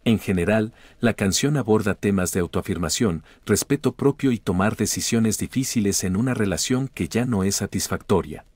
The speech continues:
El narrador muestra determinación al decir adiós y seguir adelante en busca de una vida mejor. Hemos terminado.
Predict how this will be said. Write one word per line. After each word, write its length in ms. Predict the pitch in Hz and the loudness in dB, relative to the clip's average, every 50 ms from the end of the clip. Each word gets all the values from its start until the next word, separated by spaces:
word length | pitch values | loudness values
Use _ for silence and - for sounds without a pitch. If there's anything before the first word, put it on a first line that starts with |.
| _ _ _ _ _ _ _ _ _ _ _ _ _ _ _ - | _ _ _ _ _ _ _ _ _ _ _ _ _ _ _ 0
El 200 | - 120 113 107 | 2 4 4 4
narrador 400 | 104 101 98 98 98 117 143 151 | 2 2 2 2 2 2 0 0
muestra 420 | 131 113 110 123 127 - - 123 | 2 2 2 2 0 0 0 0
determinación 760 | 110 107 - - 104 92 87 87 85 80 - - - 110 107 | 0 0 -2 -2 -2 -2 -2 -2 -2 -2 -2 0 0 2 2
al 120 | 101 98 82 | 2 0 -2
decir 340 | 90 - - - 117 113 | -2 -2 -2 0 0 0
adiós 400 | 107 85 82 95 98 98 - - | 0 0 2 2 2 2 2 0
y 40 | 110 | -4
seguir 380 | - - 92 80 - 98 107 120 | -4 -4 -4 -4 -2 0 0 0
adelante 520 | 113 98 92 85 92 101 110 104 - 110 | 0 0 0 0 0 0 0 0 0 0
en 160 | 101 95 87 | 0 0 0
busca 340 | 76 120 139 - - - 131 | 0 -2 -2 -2 -2 -2 -2
de 140 | 110 101 87 | -2 0 0
una 240 | 92 110 113 104 90 | 0 0 0 0 0
vida 260 | - 101 107 110 104 | 0 0 2 2 2
mejor. 360 | 101 90 - - 87 76 - - _ _ _ _ _ _ _ _ _ _ _ _ - - - _ _ _ - | 0 0 -2 -4 -8 -8 -10 -14 _ _ _ _ _ _ _ _ _ _ _ _ -20 -20 -20 _ _ _ 0
Hemos 340 | 127 139 143 151 135 - - | 2 2 2 2 0 0 0
terminado. 640 | - 117 107 104 92 87 95 85 - - - - | 0 2 2 2 2 2 0 0 -2 -6 -12 -20